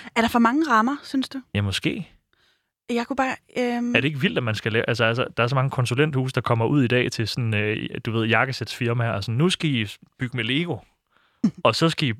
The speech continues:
Speaker 2: illustrere jeres idéer med Lego, og så sidder der sådan ti voksne mænd der og bygger med Lego. Altså, som om sådan, ting, at man betaler folk for at komme ud lige og minde jer om, at man nogle gange skal gøre noget andet end at sidde med sin MacBook foran sig, ikke?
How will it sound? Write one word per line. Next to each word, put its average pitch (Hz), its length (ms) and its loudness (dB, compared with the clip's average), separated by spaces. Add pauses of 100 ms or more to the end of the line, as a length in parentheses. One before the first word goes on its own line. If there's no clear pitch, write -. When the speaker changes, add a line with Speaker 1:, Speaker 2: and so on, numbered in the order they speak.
Speaker 2:
illustrere 127 360 2
jeres 117 180 2
idéer 120 300 2
med 110 140 -4
Lego, 131 420 2
og 123 120 0
så 131 60 2
sidder 131 220 4
der 110 80 4
sådan 117 200 0
ti 156 200 -2
voksne 117 340 0
mænd 117 200 0
der 110 120 4
og 110 180 0
bygger 113 280 2
med 107 80 0
Lego. 131 340 4
Altså, 123 200 0
som 127 120 4
om 143 140 6
sådan, 123 260 -2 (1300)
ting, 185 180 2
at 147 40 2
man 120 100 2
betaler 151 360 2
folk - 220 -2
for 135 80 -2
at 123 40 -6
komme 143 180 2
ud 151 80 4
lige 143 120 2
og 139 40 0
minde 117 200 0
jer 110 60 4
om, 143 220 4
at 120 100 0
man 107 120 -4
nogle 131 200 0
gange 120 280 0
skal - 200 -6
gøre 120 180 4
noget 123 140 2
andet 131 140 2
end 127 80 2
at 110 60 0
sidde 123 160 2
med 123 100 2
sin 110 180 -2
MacBook 110 380 0
foran 113 340 0
sig, 127 120 -4
ikke? 127 120 -6